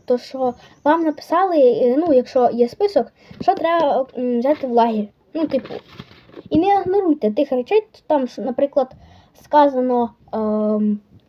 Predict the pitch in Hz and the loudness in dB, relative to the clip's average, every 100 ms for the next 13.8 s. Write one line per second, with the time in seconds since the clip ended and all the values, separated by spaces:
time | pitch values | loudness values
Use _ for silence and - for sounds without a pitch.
0 | - _ _ - - - 269 262 269 302 | -20 _ _ -20 -16 -4 -2 2 4 4
1 | 302 247 - 269 349 415 330 - 269 254 | 2 -2 0 -2 0 -2 -2 0 0 0
2 | - 226 226 226 214 _ _ - 220 - | -6 -4 -4 -4 -8 _ _ -20 -18 -8
3 | 233 226 220 233 240 214 202 202 202 - | -4 -2 -2 -2 -2 -2 -4 -4 -4 -4
4 | - - 247 226 226 294 349 269 - 226 | -12 -4 -2 0 -2 -2 -4 -6 -6 -8
5 | 214 339 370 370 _ _ _ - 226 233 | -6 -6 -6 -8 _ _ _ -4 0 0
6 | - 285 247 226 233 330 381 - 247 - | 0 -4 -4 -4 0 0 0 -6 -6 -2
7 | 262 247 240 _ - 226 285 339 320 285 | 0 0 -2 _ -6 2 2 2 -2 0
8 | 247 208 240 392 403 - 202 - - 220 | 0 -2 -2 -2 -6 -6 -6 -4 -4 -2
9 | 220 220 262 233 214 226 311 349 285 226 | -2 -2 0 0 0 2 0 -2 -8 -10
10 | - 220 214 - 277 214 - _ _ _ | -10 -8 -8 -8 -10 -10 -16 _ _ _
11 | 254 247 247 247 233 _ _ _ _ _ | -2 0 2 0 -2 _ _ _ _ _
12 | _ _ _ _ _ - 285 285 - 240 | _ _ _ _ _ -2 2 2 2 0
13 | 208 214 233 240 254 - 240 226 | 0 -2 -2 -4 -6 -8 -2 -2